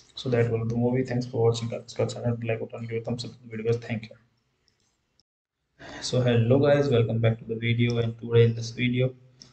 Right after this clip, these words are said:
we are gonna talk about a Hollywood movie from the Hollywood industry. So the movie about which we are gonna talk in this video name is Observe and Report.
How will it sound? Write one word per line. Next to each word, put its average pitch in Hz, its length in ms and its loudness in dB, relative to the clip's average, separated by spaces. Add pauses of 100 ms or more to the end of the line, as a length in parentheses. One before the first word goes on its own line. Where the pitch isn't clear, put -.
(220)
we 170 140 2
are 165 100 8
gonna 131 220 2
talk 113 180 0
about 113 320 0
a 117 60 -2
Hollywood 139 500 0
movie 120 280 4
from 113 260 -10
the 113 80 -6 (100)
Hollywood 110 420 -8
industry. - 440 -10 (880)
So - 180 -8
the 131 80 -2
movie 151 340 -4
about 127 320 -8
which 120 240 -4
we 120 120 -4
are 117 60 -2
gonna 113 260 -2
talk 123 340 -4
in 120 120 -12
this 120 200 -6
video 131 340 0
name 113 280 2
is 117 240 -2 (600)
Observe 117 460 2
and 110 240 -2
Report. 110 420 -8